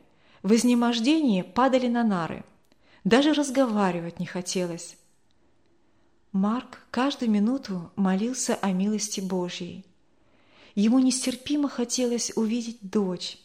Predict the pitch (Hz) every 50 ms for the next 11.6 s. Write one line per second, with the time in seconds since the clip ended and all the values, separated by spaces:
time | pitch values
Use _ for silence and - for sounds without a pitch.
0 | _ _ _ _ _ _ _ _ _ _ - 190 196 202 202 180 185 214 240 233
1 | - - - 202 185 - - 190 180 185 180 196 202 240 269 269 262 - - -
2 | 196 180 185 - - - - 165 156 160 - 180 _ _ _ _ _ _ _ _
3 | _ _ _ _ _ _ _ _ _ _ _ _ _ _ _ _ _ - _ -
4 | - - 240 226 - - 294 302 302 302 - - 190 175 - - 190 165 190 196
5 | 190 - 226 214 - - - 285 277 269 214 190 180 170 160 160 - - _ _
6 | _ _ _ _ _ - - - - 185 180 - 180 175 180 170 160 160 160 165
7 | - _ _ _ _ _ _ _ _ _ _ _ _ _ _ _ _ _ _ _
8 | - 185 180 180 180 185 185 202 233 269 269 226 190 175 170 - _ _ _ _
9 | _ _ - 180 190 196 190 185 185 - - - 165 - - - _ _ _ _
10 | _ _ _ _ _ _ _ _ _ _ - 202 202 185 196 202 196 202 196 190
11 | - 165 - - - 175 175 170 - 180 175 165